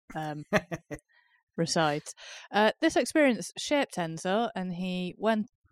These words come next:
Speaker 1: wanted to become a racing car driver and or opera singer, according to biography dot com. Uh, from then on,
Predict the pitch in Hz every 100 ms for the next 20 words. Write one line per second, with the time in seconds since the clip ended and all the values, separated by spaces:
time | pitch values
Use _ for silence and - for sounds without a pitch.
0 | - 226 196 - 214 214 196 - 170 170
1 | 202 214 175 160 156 147 147 147 151 151
2 | 247 269 160 151 147 196 - 165 - 139
3 | 139 131 131 _ 170 151 151 143 143 143
4 | - 147 143 _ _ 143 147 147 151 -
5 | 151 147 _ _ - 147 - - - 147
6 | 139 - - - - - - - 160 151
7 | 147 170 175 190 202 220 170